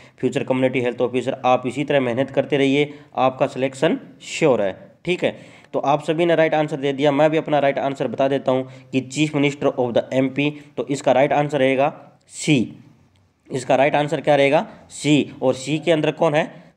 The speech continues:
शिवराज सिंह चौहान। सी के अंदर कौन है? शिवराज सिंह चौहान। शिवराज सिंह चौहान क्या है, अभी प्रेजेंट टाइम में एमपी का चीफ मिनिस्टर है। Very, very important, इस तरह के ही जीके आएगा, आएगा। आप प्रीवियस एग्जाम में देख लेना,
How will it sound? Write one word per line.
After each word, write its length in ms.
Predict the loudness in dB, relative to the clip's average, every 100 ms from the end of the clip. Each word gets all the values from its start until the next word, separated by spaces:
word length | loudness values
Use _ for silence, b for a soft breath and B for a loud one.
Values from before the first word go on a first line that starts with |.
| -20
शिवराज 500 | -6 0 2 4 2
सिंह 280 | 0 -6 -6 -10 -14 -4
चौहान। 380 | -2 0 0 -2 -14 -20 _ B B B B B _ -10
सी 180 | -4 0
के 100 | 0
अंदर 160 | 0
कौन 200 | 0 0
है? 140 | 0 -2 -10 -20
शिवराज 460 | -6 0 4 4 2
सिंह 280 | -2 -6 -6 -6
चौहान। 360 | -2 2 0 -2 B B
शिवराज 380 | -2 2 4 2
सिंह 160 | 0 -4
चौहान 360 | 0 0 0
क्या 200 | 0 0
है, 120 | 2 0
अभी 120 | -2
प्रेजेंट 500 | -4 -4 0 0 2
टाइम 180 | 0 2
में 200 | -2 -4 B B B -6
एमपी 320 | -6 -4 -2
का 140 | 0
चीफ 320 | 0 -2 -4 0
मिनिस्टर 320 | 0 0 -2
है। 300 | -2 -6 -20 b b b
Very, 300 | -4 -2 0
very 240 | 0 0 0 -4
important, 460 | -4 -2 0 -2 -4 -6
इस 160 | -6 0
तरह 160 | 0
के 140 | 2 0
ही 180 | 0 0
जीके 360 | -2 -2 -2 -2
आएगा, 320 | -2 2 4 2 0 B B
आएगा। 240 | 0 2 0
आप 320 | 0 -2 -2
प्रीवियस 340 | -2 -2 -2 -4
एग्जाम 340 | -2 0 2
में 160 | 0 -4
देख 180 | -2 0
लेना, 240 | 0